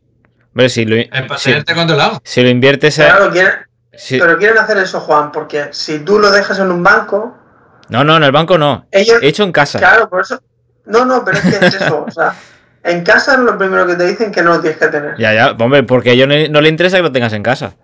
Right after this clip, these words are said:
Speaker 3: Claro,
Speaker 2: Claro.
Speaker 3: si lo, si lo tienes en el banco, pues sabes que el beneficio... Primero es que no vas a tener beneficio, creo.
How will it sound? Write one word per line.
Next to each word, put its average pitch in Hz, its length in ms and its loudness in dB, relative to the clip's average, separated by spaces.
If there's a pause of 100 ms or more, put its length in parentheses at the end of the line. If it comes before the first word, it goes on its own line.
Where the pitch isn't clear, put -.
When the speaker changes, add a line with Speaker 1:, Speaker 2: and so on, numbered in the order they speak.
(540)
Speaker 3:
Claro, 220 200 2
Speaker 2:
Claro. - 200 2
Speaker 3:
si - 100 -14
lo, 165 140 -4 (100)
si - 260 -18
lo 170 140 -2
tienes 208 260 -2
en 220 100 2
el 214 80 -2
banco, - 720 -2
pues 180 180 -8
sabes 208 320 -2
que - 80 0
el 175 80 2
beneficio... 196 760 0 (200)
Primero 180 260 2
es 208 60 4
que 214 100 -4
no - 80 2
vas 165 160 -2
a 156 60 -6
tener 156 200 2
beneficio, 160 540 0
creo. 196 380 -2